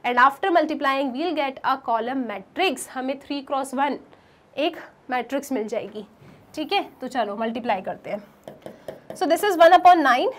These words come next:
as it is, इससे बात करना ही नहीं आपको। पहली रो, पहला कॉलम, सेवन सिक्स जा फ़ोर्टी टू, माइनस थ्री into इलेवन,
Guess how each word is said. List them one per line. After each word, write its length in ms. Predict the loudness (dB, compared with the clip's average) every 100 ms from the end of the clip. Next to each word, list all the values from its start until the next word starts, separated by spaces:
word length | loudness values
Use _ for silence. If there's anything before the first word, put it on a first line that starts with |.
| -12 0
as 180 | 2 2
it 140 | 2
is, 160 | 0 0
इससे 220 | -2 2
बात 220 | 4 2
करना 240 | 0 -2 0
ही 100 | 0
नहीं 160 | 0
आपको। 280 | 0 0 -4 -4 -12 _ _ _
पहली 380 | 2 4 4 4
रो, 120 | 6 6 6
पहला 320 | 0 2 0
कॉलम, 380 | 2 0 0 -8 -10 -12
सेवन 360 | 0 2 2 0
सिक्स 240 | -2 4
जा 140 | 6 6 4 -20 -20 -20 -20 -20 -20 -20 0
फ़ोर्टी 280 | 0 2 -2
टू, 180 | 0 -2 -2 -6 -14 _ _ _ _ _ -8
माइनस 480 | 0 4 4 4 0
थ्री 180 | -2 0 0
into 180 | 0 2
इलेवन, 400 | 4 2 0